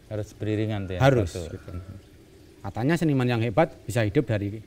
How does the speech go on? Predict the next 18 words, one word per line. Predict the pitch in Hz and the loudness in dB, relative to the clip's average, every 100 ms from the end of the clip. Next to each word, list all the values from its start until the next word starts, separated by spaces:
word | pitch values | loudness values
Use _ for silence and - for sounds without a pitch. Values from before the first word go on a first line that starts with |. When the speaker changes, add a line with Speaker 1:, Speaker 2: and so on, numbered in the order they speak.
| - - - | -20 -20 -16
Speaker 2:
karyanya, | - | -6
Speaker 1:
Karyanya | 110 104 104 123 117 | -2 0 2 2 2
aja. | 98 | 0
Speaker 2:
gitu | 90 90 | -4 -6
kan. | 80 | -10
Speaker 1:
Ternyata | 80 107 107 | -8 -6 -4
enggak. | 123 101 82 - - - - - - | -4 -4 -6 -10 -18 -20 -20 -20 -8
Speaker 2:
Lah | 101 | -4
kalau | 104 143 170 | 4 8 8
enggak | 185 196 | 8 6
ya, | 127 117 - - - 104 - - - | 6 4 -4 -16 -12 -12 -12 -12 -4
ya | 104 | -2
belum | - 123 117 | 2 2 2
seniman | 139 139 127 | 0 2 2
besar | 175 - 151 | 0 2 4
dong. | 285 110 302 | 4 2 2
Speaker 1:
<laughs> | 277 | -2
Speaker 2:
<laughs> | - 285 - 294 - - 131 - - - 113 | -4 -8 -8 -12 -12 -2 -2 -2 -12 -6 -6